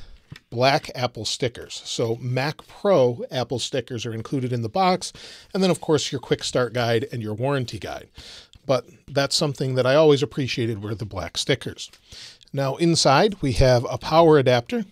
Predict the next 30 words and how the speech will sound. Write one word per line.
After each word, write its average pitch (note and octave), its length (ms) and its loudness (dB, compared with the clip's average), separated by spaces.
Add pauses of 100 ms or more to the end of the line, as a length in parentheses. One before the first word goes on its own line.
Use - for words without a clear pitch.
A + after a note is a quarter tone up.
(160)
Let's - 140 -14
go A#2+ 160 -4
ahead A2 120 -6
and A2+ 140 -10
open C3+ 280 -2
this C#3+ 200 -2
up. D3+ 160 0 (4000)
And A2 480 -12
this C3 300 -4
one C#3+ 360 -2 (1400)
that - 100 -20
comes A2+ 300 -8
with E3+ 180 0
it, G3 80 -2
I G2 80 -8
can't G#2+ 240 -12
get A2 120 -6
it A2 100 -8
out A2 100 -4
of A2+ 80 -6
this G#2+ 280 -8
paper - 320 -8
wrapper B2+ 460 -4
here. E3 280 -4 (460)
There A2 160 -6
we G#2 120 -10
go. F3+ 280 0 (840)
This D#3 280 0
one F#3 180 0
is D3+ 600 2